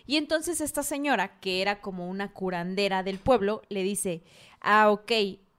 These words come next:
ya entiendo. Lo que ustedes tienen que hacer para descubrir de qué se trata, qué es esto que está llegando a burlarse de ustedes,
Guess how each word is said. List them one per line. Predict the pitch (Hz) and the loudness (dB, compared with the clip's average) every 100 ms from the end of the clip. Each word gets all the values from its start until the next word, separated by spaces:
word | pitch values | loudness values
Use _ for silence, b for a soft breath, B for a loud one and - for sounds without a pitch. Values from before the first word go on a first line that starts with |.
| _ | _
ya | 180 202 | -2 0
entiendo. | 185 185 160 151 - | 0 -4 -4 -6 -6
Lo | 202 | -6
que | 226 | -6
ustedes | 226 311 - | -4 -4 -4
tienen | 302 294 | -4 -4
que | - 254 | -2 -2
hacer | 233 214 160 - 196 _ _ _ | 0 -4 -4 -8 -20 _ _ _
para | 214 202 190 | 0 2 2
descubrir | 190 190 - 196 196 247 | -2 -4 -10 -8 -6 -6
de | 349 370 | -8 -10
qué | 269 | -10
se | 240 | -10
trata, | 226 185 165 202 269 - - | -6 -6 -4 -8 -10 -16 -10
qué | |
es | 220 - - | -8 -8 -6
esto | 220 285 - 175 160 | -6 -6 -8 -10 -12
que | - | -14
está | 185 - 196 185 190 185 | -12 -8 -2 0 -2 -4
llegando | 196 180 170 175 196 | -6 -4 -2 -2 -2
a | |
burlarse | 190 180 185 175 196 | -2 -2 -4 -2 -4
de | |
ustedes, | 190 - 226 185 196 | -4 -4 -4 -4 -6